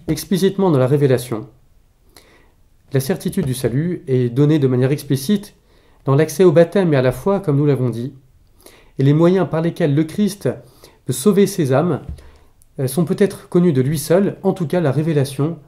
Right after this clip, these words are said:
nous donne les raisons profondes et, euh, et vraiment solides d'espérer leur salut. En fait, notre espérance se fonde sur l'amour du Christ,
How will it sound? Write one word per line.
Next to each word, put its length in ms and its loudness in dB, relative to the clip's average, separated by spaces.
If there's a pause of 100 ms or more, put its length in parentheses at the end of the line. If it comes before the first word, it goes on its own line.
(160)
nous 200 2
donne 260 2
les 180 0
raisons 460 2 (960)
profondes 600 0
et, 160 0
euh, 180 -2
et 80 -4
vraiment 300 0
solides 320 0
d'espérer 400 -2
leur 120 -4
salut. 400 -8 (1500)
En 40 -20
fait, 100 2
notre 240 0
espérance 400 0
se 80 -2
fonde 320 2
sur 240 -4
l'amour 420 2
du 140 -2
Christ, 500 -10